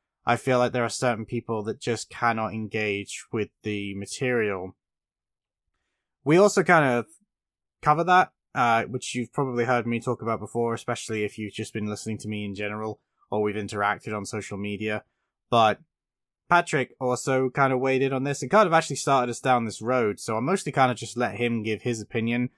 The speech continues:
'cause it's very similar to mine, and I don't wanna just, you know, it's, it's a long enough episode, you don't need me to reiterate what Patrick said. So, with that said,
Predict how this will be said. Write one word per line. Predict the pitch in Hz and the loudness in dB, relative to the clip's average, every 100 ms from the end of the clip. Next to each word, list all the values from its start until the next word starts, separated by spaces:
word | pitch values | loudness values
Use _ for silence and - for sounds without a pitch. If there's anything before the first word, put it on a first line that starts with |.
| _ _ _ | _ _ _
'cause | 135 | -6
it's | 110 - | -4 2
very | 151 135 | 4 4
similar | 143 131 117 | 2 0 0
to | - 107 | -2 -2
mine, | 110 120 123 113 90 | 2 2 2 -2 -4
and | 104 | -6
I | |
don't | 101 110 - | -4 -6 -8
wanna | 104 110 101 | -8 -4 -4
just, | 92 - | -6 -8
you | 117 | -6
know, | 95 92 _ _ _ _ | -6 -8 _ _ _ _
it's, | 135 - - | -10 -8 -8
it's | 143 - | -6 2
a | |
long | 165 156 | 4 4
enough | 147 139 | 2 2
episode, | 131 - - 104 | 0 -2 -4 -4
you | 107 | -2
don't | 120 107 | -2 -4
need | 98 | -6
me | 110 | -8
to | - 98 | -8 -8
reiterate | 104 101 - 101 92 | -6 -6 -6 -4 -4
what | 90 | -4
Patrick | 98 92 80 | -6 -6 -12
said. | 87 87 _ _ _ _ _ _ - | -14 -14 _ _ _ _ _ _ -4
So, | - 185 - _ _ _ _ _ - | 4 4 4 _ _ _ _ _ -2
with | 185 | 2
that | 156 151 - | 6 6 4
said, | - 131 131 | 0 2 2